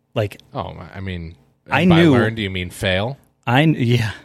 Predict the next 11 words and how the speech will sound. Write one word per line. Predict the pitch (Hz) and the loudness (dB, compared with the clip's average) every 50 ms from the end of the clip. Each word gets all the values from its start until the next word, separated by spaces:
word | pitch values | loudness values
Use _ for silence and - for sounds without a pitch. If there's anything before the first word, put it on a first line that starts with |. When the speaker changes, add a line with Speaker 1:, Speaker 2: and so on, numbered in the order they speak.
| _ _ _ _ | _ _ _ _
Speaker 1:
yeah, | 117 113 107 98 104 - _ _ _ _ | -14 -14 -12 -12 -16 -20 _ _ _ _
that's | 120 110 - - | -12 -8 -6 -6
a | 107 | -4
hundred | 101 123 113 110 107 | -4 -4 -6 -6 -8
percent | 107 104 107 | -10 -10 -8
what | 107 104 | -8 -8
I | 101 | -8
mean. | 104 104 110 - | -10 -10 -12 -14
Speaker 2:
Okay. | - - - - - - - _ _ - | -16 -18 -18 -20 -20 -20 -20 _ _ -4
Speaker 1:
Uh, | 113 104 101 101 101 - _ _ | -2 -2 -2 -4 -6 -10 _ _
Stacktoads, | - - - 135 147 156 - - 123 117 120 139 170 185 - - | -8 -2 0 0 0 -2 -2 0 2 2 2 2 0 -2 -8 -12